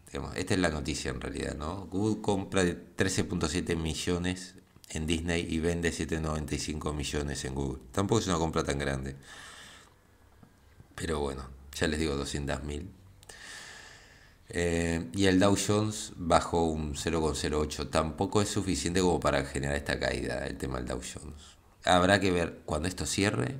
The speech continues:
eh, qué se va a materializar. Si va a ser,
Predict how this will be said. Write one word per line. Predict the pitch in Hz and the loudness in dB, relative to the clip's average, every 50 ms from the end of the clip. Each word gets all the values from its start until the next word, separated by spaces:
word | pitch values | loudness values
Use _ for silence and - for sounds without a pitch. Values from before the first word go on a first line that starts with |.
| - - - - _ _ _ _ _ _ _ _ _ _ _ _ _ | -12 -16 -20 -20 _ _ _ _ _ _ _ _ _ _ _ _ _
eh, | - - 80 78 76 76 73 73 73 69 67 65 65 65 67 69 - - | -4 -2 0 0 2 2 2 2 2 0 0 0 -2 -2 -4 -6 -10 0
qué | - 107 | 0 0
se | 101 - 98 | 2 4 4
va | 92 | 4
a | 92 | 6
materializar. | 87 82 78 69 85 76 76 69 67 67 - - - 62 60 - - - | 4 4 2 2 2 0 2 0 0 -2 -4 -4 -6 -6 -8 -10 -14 -18
Si | - - 78 | -8 -4 -2
va | 82 85 | -2 0
a | |
ser, | - - - 69 60 65 | 0 -2 -2 -2 -4 -4